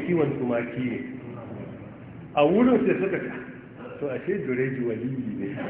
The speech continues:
To kuma sai aka zo aka fara shafan jikinsa, ana ta shafa, ana shafan tabarruki go. Take sai suka ji suka ce, "To ashe waliyi ne."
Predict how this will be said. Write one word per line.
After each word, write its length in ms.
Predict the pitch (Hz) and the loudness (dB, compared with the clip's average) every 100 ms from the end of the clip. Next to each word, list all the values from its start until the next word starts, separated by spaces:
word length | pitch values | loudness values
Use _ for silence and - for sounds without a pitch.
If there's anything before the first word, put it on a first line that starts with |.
| - 190 190 - - - 202 - - - 226 - | 2 4 4 4 4 4 4 4 4 4 4 8
To 100 | 208 | 8
kuma 180 | 247 247 | 10 8
sai 120 | 269 | 6
aka 120 | 220 196 | 6 4
zo 60 | |
aka 180 | 220 180 | 4 6
fara 240 | 185 196 - | 6 8 6
shafan 320 | 156 147 180 | 2 4 4
jikinsa, 320 | 170 170 175 175 | 4 0 0 0
ana 280 | 175 147 | 0 0
ta 120 | 135 160 | 0 0
shafa, 300 | 160 123 127 - - - | 0 0 2 0 -2 2
ana 240 | 156 165 - | 6 6 8
shafan 280 | 143 160 170 | 6 8 6
tabarruki 560 | 147 156 151 147 143 147 | 8 8 6 4 6 6
go. 120 | 208 - - - - - - - - - 190 - - - - - - - - | 6 6 2 2 2 0 2 0 0 0 -2 -2 -4 -4 -6 -6 -8 0 6
Take 160 | 240 | 8
sai 240 | 277 180 165 | 6 4 2
suka 160 | 277 214 | 4 6
ji 100 | 196 | 6
suka 180 | - 185 | 6 4
ce, 60 | 170 | 4
"To 80 | 180 | 2
ashe 180 | 175 320 | 2 6
waliyi 480 | 262 196 254 233 175 | 6 8 10 10 8
ne." 120 | 131 | 4